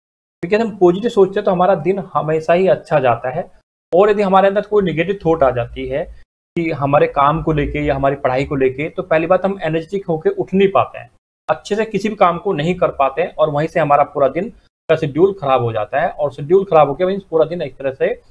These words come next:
जाम होते होते आपको और ज़्यादा tension हो जाएगी कि आज सुबह से मैंने इतने, ये सारे काम नहीं किए हैं। तो better है कि आप सुबह उठ के अच्छी thought अपने mind में लेके आएं, मीन्स एकदम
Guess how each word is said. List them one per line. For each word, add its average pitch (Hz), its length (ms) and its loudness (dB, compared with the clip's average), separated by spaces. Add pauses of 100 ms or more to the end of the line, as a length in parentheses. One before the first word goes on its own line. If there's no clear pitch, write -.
(420)
जाम 165 180 4
होते 147 220 0
होते 165 180 4
आपको 160 260 0
और 202 160 6
ज़्यादा 170 180 4
tension 147 240 -4
हो 139 80 -4
जाएगी 135 260 -2
कि - 400 -8
आज 147 80 2
सुबह 143 200 -6
से 139 120 -8
मैंने 139 220 -6 (260)
इतने, 151 160 -14
ये 143 120 -4
सारे 139 220 -2
काम 160 260 -6 (240)
नहीं 151 240 -4
किए 120 200 -14
हैं। 107 160 -20 (460)
तो 185 60 2
better 165 240 2
है 180 60 2
कि 180 80 -2
आप 196 120 0
सुबह 165 200 -2
उठ 160 200 0
के 208 80 -2 (460)
अच्छी 180 320 -6
thought 170 260 4
अपने 160 220 -2
mind 143 220 -4
में 131 100 -6
लेके 127 200 -6
आएं, 160 140 -4 (260)
मीन्स 220 300 -6
एकदम 208 240 -4